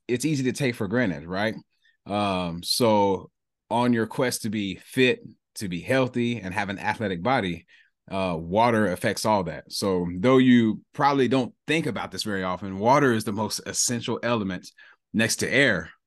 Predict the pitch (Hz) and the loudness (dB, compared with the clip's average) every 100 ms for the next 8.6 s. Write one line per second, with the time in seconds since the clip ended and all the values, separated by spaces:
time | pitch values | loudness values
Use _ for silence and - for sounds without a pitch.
0 | _ - 113 107 - 95 107 113 76 - | _ -6 -2 -2 -2 -2 -2 -2 -4 -14
1 | _ _ _ _ _ - _ _ _ _ | _ _ _ _ _ -20 _ _ _ _
2 | _ _ _ _ 107 107 101 92 - _ | _ _ _ _ 0 0 0 -4 -12 _
3 | _ 95 135 143 123 110 131 127 120 120 | _ -2 2 6 6 4 2 0 0 0
4 | 117 110 - 143 123 98 101 104 95 98 | -2 -2 -4 -2 -2 -4 -8 -10 -8 -6
5 | 104 208 170 123 - 110 127 107 113 123 | 2 4 4 2 0 0 0 0 -2 -4
6 | 117 78 85 107 - _ _ - - 143 | -6 -10 -6 -6 -6 _ _ -6 0 0
7 | 139 135 127 90 85 123 120 87 82 101 | 0 0 0 -2 0 2 2 -4 -6 -4
8 | 110 98 - 107 80 71 | -2 -2 -2 -2 -4 -10